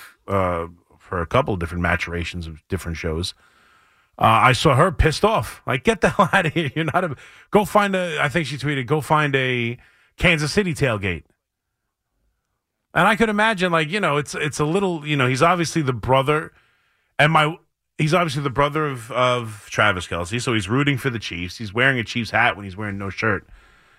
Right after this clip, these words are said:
uh, out in the stands. Like, but, like, could you live with that? Like, is it that big a deal? Like, 'cause if I were there, I think I'd have fun with him. Like, obviously, it sounds like he's gonna retire, although he hasn't yet.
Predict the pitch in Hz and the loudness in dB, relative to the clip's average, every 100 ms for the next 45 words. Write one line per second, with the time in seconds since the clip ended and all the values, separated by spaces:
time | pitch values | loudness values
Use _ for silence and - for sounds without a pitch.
0 | _ 107 104 117 107 110 104 - 107 104 | _ 4 4 6 4 4 0 0 0 2
1 | 113 123 143 - - _ _ 170 151 175 | 2 4 0 -2 -20 _ _ 0 2 2
2 | 165 262 175 160 180 214 220 220 208 - | 2 2 0 0 0 0 2 2 -2 -16
3 | _ _ _ - 170 156 165 214 165 208 | _ _ _ 2 2 2 2 2 2 0
4 | 190 165 196 190 - _ - 160 147 160 | 2 0 0 -2 -10 _ 0 2 4 4
5 | 185 190 240 175 123 117 117 - 185 196 | 4 4 2 0 2 2 0 0 -2 0
6 | 117 110 98 151 147 76 - _ _ _ | 0 0 0 0 -2 -8 -16 _ _ _
7 | _ _ _ - 127 135 175 170 151 - | _ _ _ -4 2 4 4 2 -2 0
8 | 139 131 123 113 - 170 180 139 135 113 | 0 2 0 -2 2 4 4 2 2 0
9 | 110 123 110 95 113 87 82 95 98 98 | -2 0 0 2 2 2 0 -2 0 0
10 | 95 107 98 90 76 71 | 2 2 2 -2 -6 -10